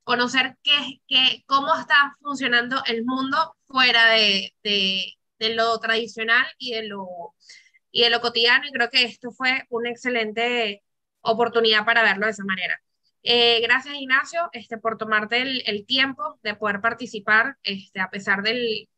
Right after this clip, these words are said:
de la diferencia horaria que tenemos. Y bueno, gracias, José Antonio, por, por siempre estar, eh, apoyándonos en nuestras actividades y en nuestras iniciativas desde el Centro de Arbitraje. Mil gracias y bueno,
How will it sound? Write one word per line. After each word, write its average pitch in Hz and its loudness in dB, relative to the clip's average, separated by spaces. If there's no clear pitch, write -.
de 240 0
la 233 4
diferencia 240 0
horaria 254 0
que 233 -8
tenemos. 254 -6
Y 240 -8
bueno, 226 0
gracias, 247 -2
José 269 -8
Antonio, 254 -6
por, 226 -2
por 208 -8
siempre 220 -4
estar, 240 2
eh, 214 2
apoyándonos 220 0
en 233 -4
nuestras 208 -6
actividades 220 4
y 269 -4
en 233 -2
nuestras 202 -4
iniciativas 202 -2
desde 240 2
el 202 0
Centro 180 -8
de 202 -4
Arbitraje. 175 0
Mil 220 0
gracias 302 4
y 240 -2
bueno, 196 0